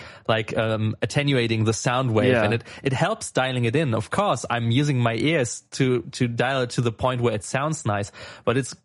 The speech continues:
Speaker 1: great to see, like, okay, this is the point where it actually starts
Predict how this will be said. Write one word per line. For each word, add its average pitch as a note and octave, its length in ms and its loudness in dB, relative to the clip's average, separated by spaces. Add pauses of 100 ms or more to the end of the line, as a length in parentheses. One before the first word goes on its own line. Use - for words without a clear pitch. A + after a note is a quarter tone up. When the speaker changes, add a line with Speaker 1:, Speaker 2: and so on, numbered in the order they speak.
(120)
Speaker 1:
great C#3 200 2
to D#3+ 80 2
see, D3 280 0
like, C3 180 0
okay, C#3+ 220 0
this B2+ 180 2
is F3 80 -2
the D#3 100 -2
point C#3+ 220 0
where B2 120 2
it - 100 -8
actually B2+ 340 -2
starts - 480 -4